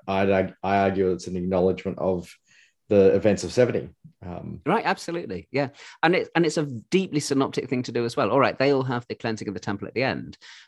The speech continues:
Speaker 2: but by putting it at the beginning, you're basically saying this entire narrative is about Jesus's death. I mean, I know it's an obvious point, but I mean, it's the, it, it, it, there's plenty of reason to do that, and they're ta-, you know,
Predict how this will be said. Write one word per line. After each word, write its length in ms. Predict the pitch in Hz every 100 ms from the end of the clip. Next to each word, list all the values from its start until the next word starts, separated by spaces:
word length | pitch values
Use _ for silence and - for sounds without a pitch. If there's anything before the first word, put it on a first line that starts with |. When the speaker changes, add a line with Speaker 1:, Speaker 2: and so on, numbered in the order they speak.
| _
Speaker 2:
but 280 | 113 98 - -
by 100 | 104
putting 300 | - 147 120
it 80 | -
at 80 |
the 80 | -
beginning, 420 | 90 117 117 76
you're 200 | 76 101
basically 420 | 95 123 127 - 104
saying 420 | - 95 87 87
this 160 | 110 -
entire 360 | 101 - 101
narrative 580 | 92 98 104 104 - 98 -
is 180 | 110 98
about 640 | 90 98 113 78 67 - -
Jesus's 520 | - 95 78 - - -
death. 280 | 64 55 -
I 80 | 87
mean, 240 | 95 85
I 80 | 80
know 100 | 104
it's 160 | 82 -
an 80 |
obvious 320 | 85 80 76 -
point, 420 | - 98 76 -
but 160 | 90 -
I 40 |
mean, 220 | 90 90
it's 320 | 73 95 - - - - -
the, 220 | 101 107
it, 200 | - -
it, 260 | 113 107 107
it, 140 | 110
there's 100 | 113
plenty 380 | - 127 107 104
of 100 | 87
reason 480 | 98 95 90 82 76
to 80 | -
do 220 | - 110
that, 180 | 92 71
and 120 | 76
they're 80 | 87
ta-, 280 | 85 - -
you 140 | 104
know, 140 | 87